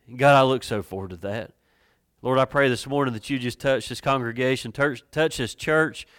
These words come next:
And Lord, I pray that hearts are prepared and ready. And Lord, I pray each one that's here today, those in the sound of my voice today, God, I pray that they know that the King is coming. And more importantly, I pray that they know in their heart that the King is coming for them.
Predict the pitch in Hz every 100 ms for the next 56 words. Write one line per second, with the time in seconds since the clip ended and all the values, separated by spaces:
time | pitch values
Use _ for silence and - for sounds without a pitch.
0 | _ _ - _ - 117 123 135 135 -
1 | 151 139 131 - 131 147 160 - 120 120
2 | 143 151 139 113 127 151 104 87 _ _
3 | _ _ _ - 95 104 113 127 - 135
4 | 139 - 147 147 143 143 156 143 156 165
5 | 104 90 _ _ - - 104 117 135 123
6 | 151 156 151 151 151 175 165 - 156 185
7 | 135 92 _ _ _ _ _ - 117 123
8 | - 151 147 131 135 143 143 147 151 139
9 | 139 - 165 156 - 185 196 131 107 -
10 | _ _ _ - 107 135 127 170 156 110
11 | 104 92 _ - 98 123 117 113 - 117
12 | 117 123 120 127 113 101 101 110 110 98
13 | 143 107 - - _ _ _ - 101 -
14 | 127 120 - 131 120 110 127 123 135 117
15 | 90